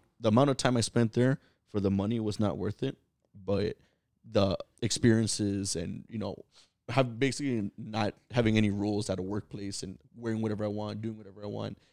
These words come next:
you know, making the own schedule, like, that was priceless. That was the price.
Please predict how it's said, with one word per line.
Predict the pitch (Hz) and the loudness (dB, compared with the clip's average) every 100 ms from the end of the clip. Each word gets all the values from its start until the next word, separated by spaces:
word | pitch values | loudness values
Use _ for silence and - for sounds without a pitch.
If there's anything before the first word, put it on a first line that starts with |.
| _ _ | _ _
you | - | -4
know, | 107 101 98 _ _ - | 0 0 -2 _ _ -6
making | 120 107 113 | -2 0 2
the | 104 | 2
own | 107 | 2
schedule, | - 101 101 95 | -2 -2 0 -2
like, | 95 - | -4 -2
that | 117 113 | 0 0
was | 117 | -2
priceless. | - 104 95 - - - | -4 -4 -4 -6 -6 0
That | 117 117 | 2 4
was | 123 107 | 2 0
the | 107 | -6
price. | - 101 101 - | -2 -2 0 -4